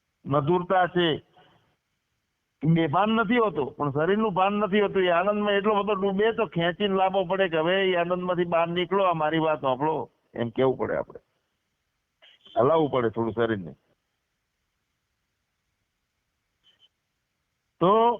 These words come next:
આ સુખની પરાકાષ્ઠા અને મધુરતા તુર્યામાં રહે છે.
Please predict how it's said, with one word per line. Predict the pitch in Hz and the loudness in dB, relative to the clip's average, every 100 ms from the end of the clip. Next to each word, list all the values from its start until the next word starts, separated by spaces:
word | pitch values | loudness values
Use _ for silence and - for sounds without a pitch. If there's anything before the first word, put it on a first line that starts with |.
| - - - 156 | -8 -20 -6 2
આ | 196 | 2
સુખની | 180 202 220 220 240 | 2 0 0 0 -2
પરાકાષ્ઠા | 190 220 220 220 214 214 226 226 | 0 0 0 2 0 0 0 2
અને | 214 214 | 2 0
મધુરતા | 185 156 190 185 208 | 0 0 0 2 0
તુર્યામાં | 202 170 160 151 147 135 | 0 0 0 -2 0 0
રહે | 123 117 | 0 -2
છે. | - | -4